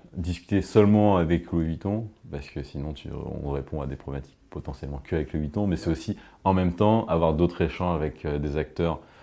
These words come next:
Speaker 1: euh, luxe, mais aussi mode, avec différents niveaux, euh, euh, hiérarchiques, parce que si on, ça permet d'avoir une vision un peu plus globale.
Speaker 2: Ouais.
Speaker 1: Et, euh, c'est ça qui nous a convaincus. Et aussi de discuter avec, euh, voilà, des gens qui sont un peu extér-,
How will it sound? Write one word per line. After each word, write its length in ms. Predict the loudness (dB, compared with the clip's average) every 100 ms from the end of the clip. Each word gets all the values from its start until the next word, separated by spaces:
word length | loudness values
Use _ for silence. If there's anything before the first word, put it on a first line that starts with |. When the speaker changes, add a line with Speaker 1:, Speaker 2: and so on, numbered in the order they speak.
| -20 _ -8
Speaker 1:
euh, 200 | -4 0
luxe, 460 | 2 4 2 -2 -4
mais 140 | -2
aussi 260 | -2 -4 0
mode, 400 | 4 4 4 2
avec 240 | 0 -2
différents 460 | -4 -2 0 2 4
niveaux, 600 | 4 4 4 4 2 0
euh, 360 | -4 -4 -4 -6 -10 -20 _ -8
euh, 320 | -6 -4 -4
hiérarchiques, 640 | -4 -2 -2 -2 -6 -6 -16 -18
parce 100 | -14
que 160 | -10 -10
si 200 | -10 -10 -10
on, 160 | -10
ça 160 | -12 -12
permet 320 | -10 -8 -6
d'avoir 260 | -6 -6 -8
une 80 | -8
vision 240 | -8 -10
un 20 |
peu 140 | -10 -12
plus 200 | -12 -10
globale. 400 | -6 -4 -4 -4 -12 -20 -16
Speaker 2:
Ouais. 340 | -16 -8 -4
Speaker 1:
Et, 80 | -2
euh, 100 | -2
c'est 140 | -2
ça 140 | 2 4
qui 100 | 4
nous 100 | 0
a 60 |
convaincus. 400 | 0 -2 -4 -4 -2
Et 100 | 0
aussi 260 | 0 0 2
de 180 | 2 0
discuter 500 | -4 -8 -4 0 0
avec, 380 | 0 -4 -4
euh, 40 | -4
voilà, 180 | -4 -4
des 140 | -4
gens 140 | -4
qui 120 | -6 -8
sont 180 | -10 -6
un 140 | -4
peu 120 | 0
extér-, 500 | -2 0 0 0 -2